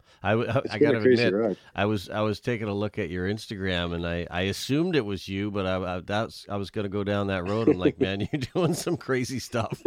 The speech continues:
Speaker 1: <laughs> Like, uh, spinning the bike around you in midair, and I'm just, like, going, "Uh, man." <laughs> Fly, fly
Speaker 2: <laughs>
Speaker 1: fishing probably is a little, little tamer for you.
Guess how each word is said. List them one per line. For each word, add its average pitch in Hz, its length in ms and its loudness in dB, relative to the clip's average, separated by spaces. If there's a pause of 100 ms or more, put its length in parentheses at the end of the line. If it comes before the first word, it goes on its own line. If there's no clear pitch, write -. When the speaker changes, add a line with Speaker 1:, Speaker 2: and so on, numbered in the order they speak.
(160)
Speaker 1:
<laughs> - 220 4
Like, 160 320 6
uh, 151 100 4 (440)
spinning 131 360 2
the 120 80 2
bike 113 340 2
around 110 360 2
you 110 100 2
in 104 160 0
midair, 107 500 2
and 95 220 -4
I'm 90 280 -4
just, 107 200 -2
like, 92 200 -2
going, 85 520 -4
"Uh, 73 380 -18 (240)
man." 78 400 -16 (260)
<laughs> 127 120 2 (720)
Fly, 143 200 8
fly 139 440 4
Speaker 2:
<laughs> 139 60 0
Speaker 1:
fishing 139 340 -4
probably 117 320 2
is 101 140 -2
a 95 60 -4
little, 98 300 0 (260)
little 98 240 -2
tamer 117 460 0
for - 140 -6
you. 71 260 -6